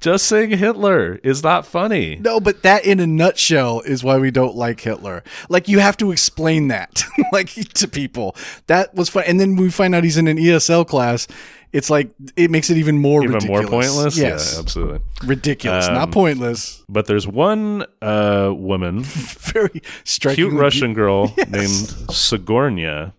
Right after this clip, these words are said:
Speaker 1: who speaks perfect English.
Speaker 2: Uh-huh.
Speaker 1: This girl needs English <laughs> lesson like those kids from The Wedding Planner needed a hospital.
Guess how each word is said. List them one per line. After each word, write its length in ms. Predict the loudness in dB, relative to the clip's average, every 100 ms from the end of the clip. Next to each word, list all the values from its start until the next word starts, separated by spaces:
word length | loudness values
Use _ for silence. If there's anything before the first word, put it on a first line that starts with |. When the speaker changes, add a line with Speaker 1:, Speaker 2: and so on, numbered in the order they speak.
| _
Speaker 1:
who 100 | -2
speaks 360 | -2 0 -2 -2
perfect 440 | -2 -2 -2 -4
English. 340 | -4 -4 -6 -2
Speaker 2:
Uh-huh. 440 | 0 0 -2 -4 -8 _ _ _ -20 _ -4
Speaker 1:
This 160 | -2
girl 180 | 0 2
needs 220 | 2 0
English 380 | 0 0 0 0
<laughs> 80 | -2
lesson 340 | 0 2 2
like 200 | 0 -2
those 200 | -2 -2
kids 260 | -2 -4 -2
from 140 | -2
The 80 | 0
Wedding 340 | 0 0 -2 -4
Planner 300 | -4 -2 -2
needed 300 | -4 -4 -4
a 80 |
hospital. 640 | -4 -4 -4 -6 -8 -10